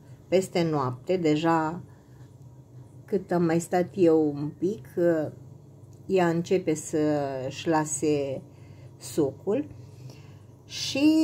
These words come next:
este foarte bine de folosit a doua zi, dimineața o linguriță și seara o linguriță.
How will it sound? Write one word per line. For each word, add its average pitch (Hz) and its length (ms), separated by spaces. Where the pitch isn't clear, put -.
este 254 240
foarte 226 480
bine 190 340
de 175 880
folosit 180 540
a 170 100
doua 170 360
zi, 160 540
dimineața 170 880
o 180 100
linguriță 160 800
și 202 200
seara 185 440
o 165 120
linguriță. 147 840